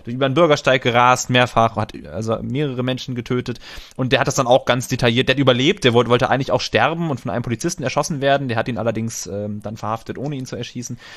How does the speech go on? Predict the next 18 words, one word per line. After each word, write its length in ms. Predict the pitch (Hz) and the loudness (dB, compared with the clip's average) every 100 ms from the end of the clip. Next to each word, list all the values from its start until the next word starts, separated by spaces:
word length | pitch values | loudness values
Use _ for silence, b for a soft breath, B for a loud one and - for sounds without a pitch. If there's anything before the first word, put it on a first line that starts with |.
| B B | B B
Der 80 | 127 | 0
hat 40 | 131 | 0
dann 100 | 147 | 0
im 60 | |
Verhör 260 | 139 139 143 | 2 4 4
ganz 280 | 123 143 - | 2 -2 -6
detailliert 380 | 135 123 131 | -4 -2 0
aufgeschlüsselt, 880 | 104 131 127 - 131 127 120 120 - | 2 2 0 -4 -4 0 0 -2 -4
„Ich 100 | 127 | -6
bin 120 | - | -2
ein 80 | 101 | -2
Incel 640 | 135 135 - 123 120 117 110 | -2 -4 0 2 4 2 0
und, 220 | 107 104 107 85 | -4 -6 -8 -6
äh, 180 | 104 | -6
darum 300 | 104 110 104 | 0 2 2
machen 320 | 123 143 135 120 | 2 2 0 0
wir 100 | 113 | 2
das.“ 440 | 117 113 117 | 4 4 0